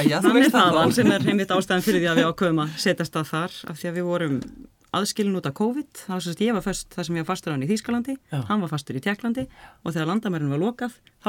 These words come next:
Speaker 2: bara gátum við ekki sest í fjóra mánuði,
Speaker 1: Úff.
Speaker 2: af því við vorum ekki gift. Þá vorum við samkvæmt lögum ekkert hvort fyrir öðru.
Speaker 1: Já,
Speaker 2: Þó
Speaker 1: það
Speaker 2: við
Speaker 1: var
Speaker 2: værum búin að vera
Speaker 1: þannig.
Speaker 2: sa-, já, við vorum búin að vera saman í, hvað, sex ár? En bara af því við vorum ekki með þennan pappír, þessa hringa,
Speaker 1: Já.
Speaker 2: þá vorum við ekkert hvort fyrir öðru.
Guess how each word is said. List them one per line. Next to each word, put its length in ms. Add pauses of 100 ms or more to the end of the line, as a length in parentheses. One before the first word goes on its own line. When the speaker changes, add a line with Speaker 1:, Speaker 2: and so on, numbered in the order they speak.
Speaker 2:
bara 180
gátum 200
við 80
ekki 100
sest 220
í 40
fjóra 160
mánuði, 300
Speaker 1:
Úff. 140 (180)
Speaker 2:
af 160
því 80
við 80
vorum 180
ekki 160
gift. 360 (260)
Þá 80
vorum 240
við 220
samkvæmt 320
lögum 320
ekkert 340
hvort 180
fyrir 200
öðru. 160 (240)
Speaker 1:
Já, 280
Speaker 2:
Þó 120
Speaker 1:
það 40
Speaker 2:
við 60
Speaker 1:
var 80
Speaker 2:
værum 140
búin 100
að 80
vera 80
Speaker 1:
þannig. 60
Speaker 2:
sa-, 160
já, 100 (220)
við 100
vorum 140
búin 100
að 60
vera 100
saman 220
í, 40 (220)
hvað, 160
sex 320
ár? 160 (640)
En 240 (720)
bara 240
af 80
því 140
við 80
vorum 180
ekki 160
með 80
þennan 160
pappír, 320
þessa 240
hringa, 300 (160)
Speaker 1:
Já. 80 (340)
Speaker 2:
þá 100
vorum 220
við 80
ekkert 380 (100)
hvort 160
fyrir 240
öðru. 160